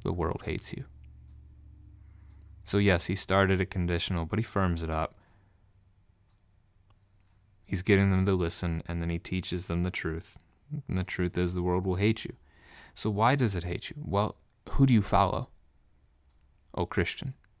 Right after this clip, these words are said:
you follow Jesus. And the world hated Jesus, so the world's gonna hate you. The servant is not greater than his master. If we were instead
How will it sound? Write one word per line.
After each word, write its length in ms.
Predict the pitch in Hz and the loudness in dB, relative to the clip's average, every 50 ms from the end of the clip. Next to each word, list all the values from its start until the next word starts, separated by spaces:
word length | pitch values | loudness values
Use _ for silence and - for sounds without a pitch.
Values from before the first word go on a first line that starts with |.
| - - - - - - _ | -20 -20 -20 -20 -20 -10 _
you 100 | - 87 | -6 -4
follow 380 | - - 95 92 85 82 82 | 0 2 2 2 2 0 -2
Jesus. 580 | 80 - 104 104 98 92 - - - - - - _ _ _ _ _ _ _ _ _ _ _ _ _ _ _ _ _ - | -2 0 0 0 0 0 -4 -8 -14 -16 -16 -18 _ _ _ _ _ _ _ _ _ _ _ _ _ _ _ _ _ -2
And 100 | 98 92 | 0 2
the 60 | 87 | 2
world 280 | 85 85 85 85 - | 4 4 2 2 0
hated 360 | - - 95 87 85 82 - - | 0 -2 0 0 0 -2 -4 -4
Jesus, 460 | - 107 104 98 90 98 - - - | 0 2 2 2 2 0 -4 -6 -6
so 180 | - - 95 | -6 -4 -2
the 100 | 92 101 | -2 -2
world's 320 | 101 104 95 95 101 101 - | -2 -2 0 0 0 -2 -2
gonna 180 | - 110 110 | -2 0 0
hate 280 | 110 113 113 107 - - | 2 2 2 0 0 0
you. 320 | 120 139 147 - - 139 - _ _ _ _ _ _ _ _ _ _ _ _ | -2 -2 -2 -2 -4 -8 -14 _ _ _ _ _ _ _ _ _ _ _ _
The 140 | - - 101 | -4 -4 -2
servant 440 | - - 101 95 98 107 117 120 - | 0 2 2 2 4 2 2 0 0
is 140 | 117 110 107 | -2 0 2
not 240 | 92 90 104 87 | 2 2 2 2
greater 340 | 95 - 95 90 95 98 101 | 0 -2 -2 0 2 2 2
than 180 | 98 104 104 113 | 2 2 2 2
his 180 | 113 110 107 | 2 2 0
master. 540 | 110 107 127 151 143 - - - - 143 - - _ _ _ _ _ _ _ _ _ _ _ - - - - - - - - - | 0 0 0 -2 -2 -4 -6 -8 -12 -12 -14 -18 _ _ _ _ _ _ _ _ _ _ _ -20 -20 -20 -20 -20 -20 -20 -12 0
If 240 | - 110 107 98 117 | 4 4 4 4 2
we 120 | 110 104 104 | 2 2 4
were 140 | 101 98 | 4 4
instead 500 | 95 92 90 - - - 110 104 98 90 | 2 2 0 -2 -2 2 2 4 2 2